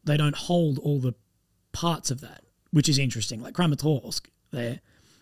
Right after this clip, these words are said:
which is still completely under Ukrainian control, whatever, but in that oblast, is subject to, in U-, in Russia's mind, subject to their referendum. So it's sort of B S, but of course,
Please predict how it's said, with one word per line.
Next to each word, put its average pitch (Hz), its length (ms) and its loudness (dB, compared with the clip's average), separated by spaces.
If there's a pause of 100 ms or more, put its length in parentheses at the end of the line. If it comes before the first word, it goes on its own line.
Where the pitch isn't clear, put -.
(180)
which 139 200 2
is 131 80 4
still 175 260 4
completely 196 480 -2
under 123 160 -2
Ukrainian 120 380 -4
control, 117 320 -6
whatever, 185 240 -12 (640)
but 143 120 6
in 143 180 2
that 131 100 0
oblast, 143 560 -2 (140)
is 143 200 0
subject 143 580 0
to, 127 360 0 (260)
in 127 200 -4
U-, 127 200 -4
in 127 140 0
Russia's 139 280 0
mind, 113 180 -8
subject 139 380 -2
to 127 80 -4
their 131 340 -2
referendum. 143 580 -2 (420)
So 147 200 4
it's - 300 -4 (300)
sort 160 360 0
of 117 60 -10 (380)
B 127 220 0
S, 165 280 0
but 147 140 0
of 120 80 -2
course, 139 460 0